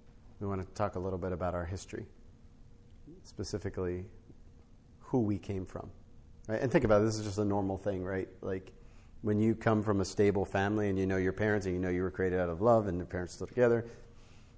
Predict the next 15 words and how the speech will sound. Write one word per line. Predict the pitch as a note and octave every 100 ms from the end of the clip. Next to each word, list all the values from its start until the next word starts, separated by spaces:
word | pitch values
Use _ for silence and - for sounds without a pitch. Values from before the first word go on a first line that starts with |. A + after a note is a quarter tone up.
| -
there's | G#2+ F#2+
a |
lot | G#2
of | G2+
stability | - F#2 G#2+ G#2 G2
in |
your | F#2 F#2
identity, | F2+ F2+ F2+ F2+ - - - - -
right? | F#2+ G2
You | G#2
know | G2+ G2
who | F#2
you | G#2 G2+
belong | F#2+ F2+ F#2 G2+
to. | F#2+ G#2